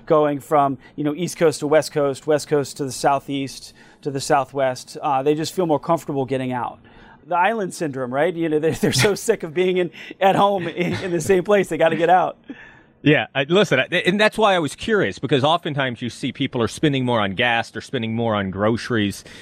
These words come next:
Speaker 2: so maybe they're not taking that family vacation. You've not seen that trend yet, though, in your reporting.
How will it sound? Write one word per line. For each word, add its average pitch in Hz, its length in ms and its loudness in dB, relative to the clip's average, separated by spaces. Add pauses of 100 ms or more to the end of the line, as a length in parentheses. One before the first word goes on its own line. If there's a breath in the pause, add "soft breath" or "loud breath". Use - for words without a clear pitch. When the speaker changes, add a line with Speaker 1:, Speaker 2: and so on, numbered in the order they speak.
(120)
Speaker 2:
so 123 220 0
maybe 127 220 0
they're 117 120 4
not 113 360 2 (300)
taking 120 340 -2
that 104 140 0
family 110 300 -2
vacation. 104 600 -2
You've 135 220 -2
not 147 220 2
seen 127 220 -4
that 104 180 -2
trend 180 320 -2
yet, 92 220 -2
though, 90 240 0
in 87 80 -4
your 82 100 -6
reporting. - 460 -12